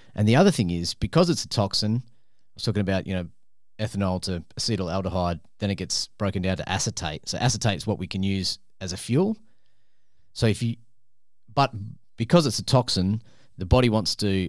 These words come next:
eliminate that toxin and get rid of it really quickly. So, you know what, you, you go, you go out on the beers and people say, "Oh, eating's cheating. You shouldn't be eating." You know, that's gonna s-, slow the effects. Well, also what that's doing is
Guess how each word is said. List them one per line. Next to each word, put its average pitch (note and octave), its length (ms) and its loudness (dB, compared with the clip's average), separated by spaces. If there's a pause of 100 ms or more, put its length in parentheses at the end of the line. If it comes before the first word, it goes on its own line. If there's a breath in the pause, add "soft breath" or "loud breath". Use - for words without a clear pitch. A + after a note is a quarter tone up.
eliminate A#2+ 440 6
that F#2+ 140 -2
toxin G#2 320 0
and F2 100 -4
get G#2+ 200 0
rid G#2+ 140 2
of G#2 80 4
it F#2 60 -2
really F#2 240 0
quickly. - 480 -4 (840)
So, - 120 4
you D#3+ 60 8
know D3 60 8
what, C3 120 6
you, B2+ 160 4
you A#2+ 140 0 (100)
go, A#2 80 0
you A#2+ 140 6
go B2 140 8
out A2+ 220 4 (160)
on A2+ 100 4
the G#2 60 4
beers G#2+ 340 4
and F#2+ 120 0
people F#2+ 220 2
say, F2 220 2
"Oh, F2+ 220 2
eating's A#2 340 4
cheating. G2+ 420 2
You F#2+ 60 0
shouldn't A#2+ 220 4
be E2 100 -2
eating." F2 300 -2 (240)
You E2+ 120 -8
know, D2 80 -6
that's - 160 -6
gonna D#2 120 -6
s-, - 160 -6 (160)
slow F#2+ 240 -2
the D2+ 80 -6
effects. - 420 -8 (480)
Well, F#2+ 160 2
also C#3+ 380 8
what G#2 140 6
that's G2 200 0
doing G2+ 320 4
is F#2 300 -2